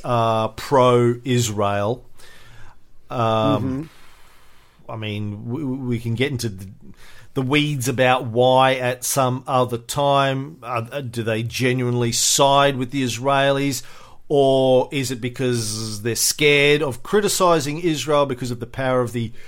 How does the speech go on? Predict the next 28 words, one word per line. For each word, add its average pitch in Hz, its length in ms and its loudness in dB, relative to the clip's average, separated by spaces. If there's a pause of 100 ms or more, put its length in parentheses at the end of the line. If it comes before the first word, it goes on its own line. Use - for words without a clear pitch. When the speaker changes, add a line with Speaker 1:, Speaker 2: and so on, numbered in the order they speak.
(240)
Speaker 1:
pro-Israel 127 800 2
lobby 156 300 4
of 143 60 -4
the 147 80 -4
United 143 380 0
States? 147 540 0 (440)
Or 240 320 6
is 247 280 0
it 185 200 2
that 165 280 4
only 170 300 0
people 147 480 -4
that 127 280 0
are 123 280 2
pro-Israel 147 1160 2
manage 131 420 -6
to 117 80 -8
get 143 320 2
elected 123 680 2
in 123 160 0
the 117 80 2
United 107 440 -2
States? - 520 -4 (680)
Uh, 107 460 -2
i-, - 20 -8
if 127 380 -4
you're 120 180 6
a 113 80 0